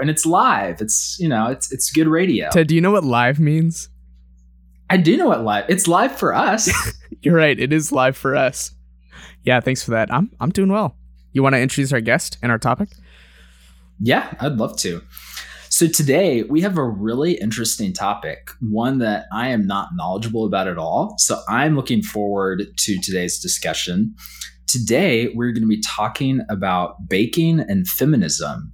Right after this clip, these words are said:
Speaker 1: two topics that I am not qualified at all to talk about. But when you have great friends that are really interesting and have really unique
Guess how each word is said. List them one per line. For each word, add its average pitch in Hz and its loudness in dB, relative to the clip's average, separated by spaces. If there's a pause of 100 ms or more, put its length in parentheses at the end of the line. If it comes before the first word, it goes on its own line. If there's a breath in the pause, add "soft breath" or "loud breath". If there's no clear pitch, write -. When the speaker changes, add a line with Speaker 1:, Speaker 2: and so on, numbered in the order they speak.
(160)
Speaker 1:
two 139 2
topics 120 0
that 92 -2
I 131 0
am 101 4
not 113 0
qualified 139 2
at 131 2
all 139 0
to 127 -8
talk 190 -4
about. - -8 (480 soft breath)
But 131 2
when 147 2
you 151 4
have 156 2
great 117 0
friends 131 2
that 104 -2
are 101 0
really 131 0
interesting 95 -2 (520)
and 107 -2
have 110 0
really 123 2
unique 120 -2